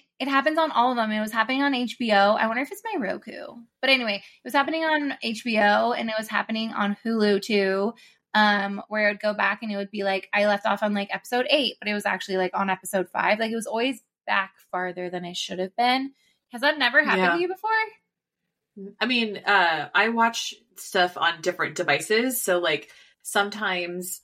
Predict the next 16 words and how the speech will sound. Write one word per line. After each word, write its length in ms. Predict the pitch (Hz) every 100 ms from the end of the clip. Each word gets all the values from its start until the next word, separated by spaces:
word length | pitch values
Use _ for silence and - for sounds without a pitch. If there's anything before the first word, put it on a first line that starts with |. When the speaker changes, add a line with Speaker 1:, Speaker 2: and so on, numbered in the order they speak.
| -
Speaker 2:
a 100 | 175
device 520 | 180 170 160 156 -
will 160 | 180 175
be 520 | 175 160 156 147 -
two 160 | - 208
episodes 440 | 165 175 170 160
ahead 360 | 170 160 151 170
and 160 | 180 175
the 120 | 170
other 260 | 160 156 160
device 360 | 180 170 165
isn't. 400 | - 160 220 226
So, 100 | -
like, 180 | 156 151 _ _
that 140 | 208 202
happens. 600 | 135 175 220 302 -